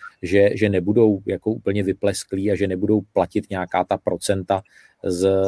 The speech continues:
z neskušenosti, nebo že by se nechali Leicesterem nějakým způsobem zastrašit. Ale ještě, eh, jestli můžu navázat na to, co říkal před chvilkou David, jo? Já si myslím, že se ty věci jako v zásadě nevylučují. Podle mě Slavia v tom domácím zápase, a znovu zdůrazňuji, že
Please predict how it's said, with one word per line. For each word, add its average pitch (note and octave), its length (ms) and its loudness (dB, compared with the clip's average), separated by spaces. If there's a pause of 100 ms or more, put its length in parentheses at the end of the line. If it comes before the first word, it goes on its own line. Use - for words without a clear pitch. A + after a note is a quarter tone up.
(140)
z F#2 100 -6
neskušenosti, G2 920 0
nebo F#2 260 -2
že F#2 100 0
by F#2+ 240 -2 (320)
se - 120 -2
nechali G2 480 2
Leicesterem G2 400 0
nějakým G2 320 -4
způsobem G#2 460 -2
zastrašit. G#2 500 -2 (400)
Ale A#2 160 4
ještě, D3+ 300 2 (280)
eh, B2 160 4
jestli B2+ 200 4
můžu C3+ 180 4
navázat B2+ 380 4
na A#2+ 100 2
to, C3+ 120 0
co C#3+ 120 0
říkal C#3 260 2
před - 180 -4
chvilkou D3+ 320 2
David, D#3+ 360 2
jo? F#2 120 -2
Já A2 160 2
si C3+ 120 0
myslím, C3+ 240 -2
že B2+ 80 -2
se C#3+ 140 0
ty C#3 120 0
věci C3 360 2
jako C3+ 220 -2
v B2+ 40 0
zásadě C3+ 460 4 (280)
nevylučují. B2+ 560 4
Podle G#2 240 2
mě A2+ 140 -2
Slavia G#2+ 400 2
v - 60 -4
tom A#2 140 -2
domácím G#2+ 460 0
zápase, G2+ 400 0
a G#2 80 -2
znovu G#2 280 -2
zdůrazňuji, G2+ 600 0
že A2+ 140 2